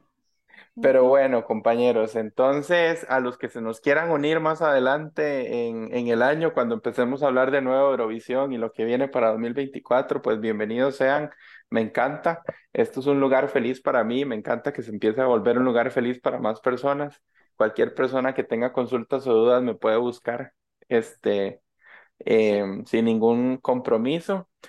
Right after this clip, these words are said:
Speaker 1: Creo que a, <laughs> a Karel también. <laughs> Entonces, eh, nada,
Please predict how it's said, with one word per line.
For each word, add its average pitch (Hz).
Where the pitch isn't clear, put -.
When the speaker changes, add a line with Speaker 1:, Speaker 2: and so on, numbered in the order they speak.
Speaker 1:
Creo 131
que 127
a, 113
<laughs> -
a -
Karel 131
también. 135
<laughs> -
Entonces, 127
eh, 110
nada, 127